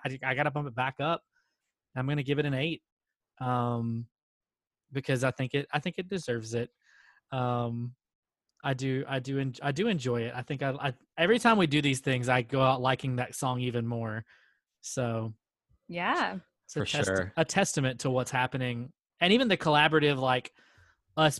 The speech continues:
Speaker 1: picking it apart together, I think does a lot to, to just increase, like, what I'm pulling out of the show, because we're all bringing different things to it. So
Speaker 2: Mm-hmm.
Speaker 3: Yeah, I'm gonna have to have a,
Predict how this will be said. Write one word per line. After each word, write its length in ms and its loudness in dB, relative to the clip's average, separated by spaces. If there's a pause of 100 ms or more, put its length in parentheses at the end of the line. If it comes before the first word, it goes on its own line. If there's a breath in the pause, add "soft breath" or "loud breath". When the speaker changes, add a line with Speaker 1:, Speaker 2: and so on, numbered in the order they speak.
Speaker 1:
picking 300 0
it 80 0
apart 320 0
together, 420 -4
I 100 -6
think 280 -10
does 200 -2
a 60 -6
lot 280 -6 (120)
to, 380 -6 (600)
to 80 -4
just 180 -4
increase, 500 -4
like, 100 -8
what 220 0
I'm 160 -2
pulling 400 -4
out 140 -4
of 40 -6
the 60 -6
show, 300 -6
because 260 -8
we're 160 -6
all 80 -4
bringing 280 -8
different 260 -14
things 300 -16
to 180 -14
it. 120 -14
So 300 -12 (100)
Speaker 2:
Mm-hmm. 460 -4
Speaker 3:
Yeah, 260 -2 (220 loud breath)
I'm 220 6
gonna 240 6
have 220 2
to 100 0
have 380 2 (100)
a, 340 -4